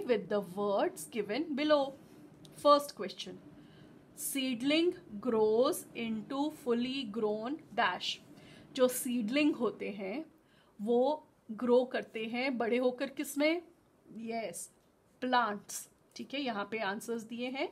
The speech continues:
उससे हमने सिलेक्ट किया है प्लांट्स। A bird's egg hatches, hatches मतलब उसमें से क्या निकलता है? Into a small nestling adults, plants,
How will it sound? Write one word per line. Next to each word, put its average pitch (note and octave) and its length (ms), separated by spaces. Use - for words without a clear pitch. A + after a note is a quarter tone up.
उससे G#3+ 260
हमने G3 260
सिलेक्ट G#3 480
किया G#3+ 160
है A#3 200
प्लांट्स। E3+ 540
A B3 100
bird's C#4+ 540
egg A3 400
hatches, G#3+ 640
hatches A#3+ 380
मतलब D#4 400
उसमें B3 280
से C#4+ 140
क्या C4+ 280
निकलता G#3 500
है? G3 180
Into A#3+ 420
a A#3 180
small G#3+ 720
nestling B3 640
adults, A3 600
plants, G3+ 640